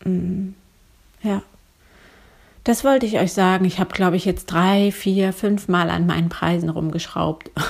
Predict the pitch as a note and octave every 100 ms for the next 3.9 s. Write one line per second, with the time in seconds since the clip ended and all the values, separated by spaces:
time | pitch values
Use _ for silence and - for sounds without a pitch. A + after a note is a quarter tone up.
0 | - - - - - - - E3+ - -
1 | E3 D#3+ - F#3 C4+ C#4 A#3+ - F3+ E3
2 | - - F#3+ - F#3+ F3+ F3 E3 D#3+ D#3+
3 | D#3+ E3+ E3 F3 - F3+ F3 E3+